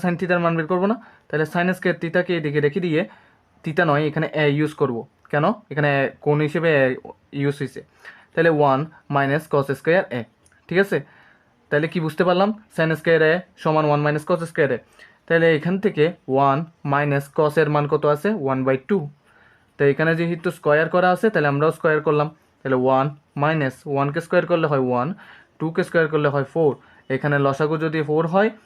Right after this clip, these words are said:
তাহলে ফোরকে ওয়ানের সাথে গুণ করলে ফোর, মাইনাস আছে, ওয়ান আছে।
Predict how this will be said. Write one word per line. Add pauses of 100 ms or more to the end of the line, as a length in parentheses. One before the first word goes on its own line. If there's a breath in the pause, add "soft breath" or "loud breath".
(180 soft breath)
তাহলে
ফোরকে
ওয়ানের
সাথে
গুণ
করলে
ফোর, (280)
মাইনাস
আছে, (300)
ওয়ান
আছে।